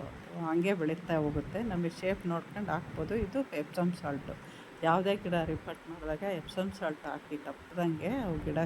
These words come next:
ಶಾಖಕ್ಕೆ ಗುರಿ ಆಗಲ್ಲ. ಇವಾಗ ನಾನು ಸ್ವಲ್ಪನೇ ನೀರು ಹಾಕ್ತಾಯಿದ್ದೀನಿ. ಅದಾದಮೇಲೆ ಯಾ-, ಯಾವ ಜಾಗದಾಗ ಬೇಕೋ ಇಟ್ಬಿಟ್ಟು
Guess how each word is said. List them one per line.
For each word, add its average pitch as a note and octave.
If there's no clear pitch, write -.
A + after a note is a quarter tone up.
ಶಾಖಕ್ಕೆ E3
ಗುರಿ D3
ಆಗಲ್ಲ. C#3
ಇವಾಗ G#3
ನಾನು F#3+
ಸ್ವಲ್ಪನೇ G#3
ನೀರು E3+
ಹಾಕ್ತಾಯಿದ್ದೀನಿ. E3
ಅದಾದಮೇಲೆ F#3+
ಯಾ-, E3
ಯಾವ E3
ಜಾಗದಾಗ F3
ಬೇಕೋ E3+
ಇಟ್ಬಿಟ್ಟು E3+